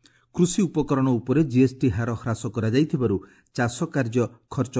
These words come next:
ହ୍ରାସ ପାଇବ, ଫଳରେ କୃଷକମାନଙ୍କୁ ଅଧିକ ଲାଭ ମିଳିପାରିବ। ଶ୍ରୀ ଚୌହାନ କହିଛନ୍ତି, ଜୈବ କୀଟନାଶକ ଏବଂ କ୍ଷୁଦ୍ର ପୁଷ୍ଟିସାର ଉପରେ ଜିଏସ୍ଟି ହ୍ରାସ କରାଯାଇଥିବାରୁ ତାହା କେବଳ ଚାଷୀଙ୍କୁ ଲାଭ ଦେବ ନାହିଁ, ବରଂ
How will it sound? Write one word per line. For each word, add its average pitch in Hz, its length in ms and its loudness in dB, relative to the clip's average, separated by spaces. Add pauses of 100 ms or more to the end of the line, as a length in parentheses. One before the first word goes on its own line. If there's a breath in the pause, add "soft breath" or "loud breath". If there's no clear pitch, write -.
ହ୍ରାସ 113 280 -6 (120)
ପାଇବ, 107 220 -2 (320 soft breath)
ଫଳରେ 120 240 0
କୃଷକମାନଙ୍କୁ 120 760 -2 (280 loud breath)
ଅଧିକ 117 320 -4
ଲାଭ 107 240 0 (160)
ମିଳିପାରିବ। 110 420 0 (640)
ଶ୍ରୀ 131 160 -2
ଚୌହାନ 110 400 0
କହିଛନ୍ତି, 110 460 0 (340 loud breath)
ଜୈବ 117 400 2
କୀଟନାଶକ 123 640 0 (400 soft breath)
ଏବଂ 135 220 2 (260)
କ୍ଷୁଦ୍ର 160 400 2
ପୁଷ୍ଟିସାର 143 560 -2
ଉପରେ 120 300 2 (360 loud breath)
ଜିଏସ୍ଟି 139 380 4 (120)
ହ୍ରାସ 117 280 -4
କରାଯାଇଥିବାରୁ 123 680 2 (360 loud breath)
ତାହା 131 180 4
କେବଳ 135 320 0
ଚାଷୀଙ୍କୁ 120 480 -4
ଲାଭ 98 240 -4
ଦେବ 120 240 0
ନାହିଁ, 143 200 2 (380 soft breath)
ବରଂ 127 200 4